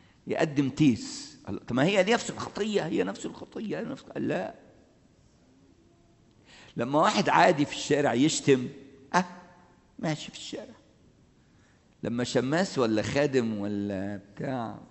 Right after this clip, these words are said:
من الناس اللي في-، يشتموا، أه، لكن لما كاهن يشتم أو أسقف أو بطرك، دي بقى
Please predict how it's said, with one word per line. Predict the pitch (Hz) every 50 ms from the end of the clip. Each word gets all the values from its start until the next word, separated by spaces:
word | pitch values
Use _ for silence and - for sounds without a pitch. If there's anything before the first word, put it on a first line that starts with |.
| _ _ - -
من | 104
الناس | 92 95 107 123 139 135 -
اللي | 104 95 95
في-، | - - -
يشتموا، | 113 104 101 - - - 151 151 147 147 139 - - - - - - - - - - _ _ _ _ _ _ _ _ _ _ _ _ _ _ -
أه، | - 160 180 190 - - - - - - - -
لكن | 107 113 107 - 110
لما | 107 104 101 104 107 107
كاهن | 107 - 151 175 180 143 110 101 98
يشتم | 98 95 - - - 104 92 92 92 95 - - - - _ _ _ _ _ _ _ _ _ _ -
أو | 98 98 - - 117
أسقف | 117 - - - 104 - - - - - - - _ _ _ _ _ _ _ - - - - _ _ _ _ _ _ _ _ _ _ _ _ _ _ _
أو | 101 101 95
بطرك، | 87 107 113 113 - 117 104 - - - - - - - - - - - _ _ _ _ _ _ _ _ _ _ _ -
دي | - 92 120 147
بقى | 156 156 151 - 131 123